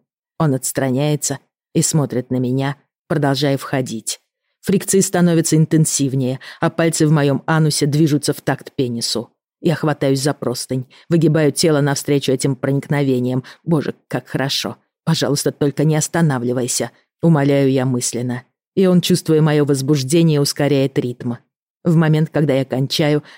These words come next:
вагина сжимается, обхватывает упругими стенками его член, и наслаждение горячими толчками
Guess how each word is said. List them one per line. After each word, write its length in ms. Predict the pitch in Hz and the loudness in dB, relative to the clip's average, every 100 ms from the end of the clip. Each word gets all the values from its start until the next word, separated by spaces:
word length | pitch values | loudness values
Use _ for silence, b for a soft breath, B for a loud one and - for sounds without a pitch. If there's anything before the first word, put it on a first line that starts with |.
| - | -4
вагина 400 | 175 175 185 151 | 2 4 4 4
сжимается, 760 | 131 135 139 156 156 - 151 b b | 2 0 0 2 0 -2 -4 b b
обхватывает 600 | 185 - 185 175 165 160 | -4 0 0 2 2 2
упругими 460 | 151 - 170 165 151 | 2 2 2 4 2
стенками 500 | - 165 160 160 147 | 0 0 2 2 2
его 160 | 147 | 2
член, 480 | 147 - 139 127 123 - _ _ | 0 -2 -2 -2 -4 -10 _ _
и 80 | - | 2
наслаждение 720 | 170 - 139 131 156 151 143 | 2 2 0 0 0 2 0
горячими 500 | 139 143 135 - 135 | 0 0 0 -2 -6
толчками 680 | 127 127 127 - - 143 147 | -4 -2 -4 -4 -4 -2 -4